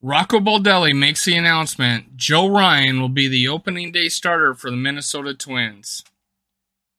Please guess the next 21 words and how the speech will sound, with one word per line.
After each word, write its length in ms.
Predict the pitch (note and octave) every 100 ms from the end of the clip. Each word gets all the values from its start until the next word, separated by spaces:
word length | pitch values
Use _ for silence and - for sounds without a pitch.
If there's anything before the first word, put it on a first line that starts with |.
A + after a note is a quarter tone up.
| _
Welcome 360 | D3+ G3 G3+ F3+
to 40 |
Minnesota 560 | C#3 D3+ F3 - F#3 F3
Sports 400 | - D#3 C3+ -
Talk. 320 | C3 A#2 A#2
I'm 160 | C3+ C#3
your 120 | C3
host, 340 | C3+ C3 -
David 320 | C#3+ D3 D3+
Shelsky. 580 | C#3+ D#3+ D3+ - F#3+ F#3+
You 100 | D3
can 180 | - B2+
follow 340 | B2 D3+ D3
me 180 | D3 D3
on 140 | C#3 C3
Twitter 440 | - D#3 F#3 F#3
at 280 | D3 B2 A#2+ _
M 200 | D3+ D#3+
N 180 | D#3+ D3+
Sports 480 | - - D3+ D3+ -
Podcast. 920 | - D3 D3 - B2 A2 G#2 -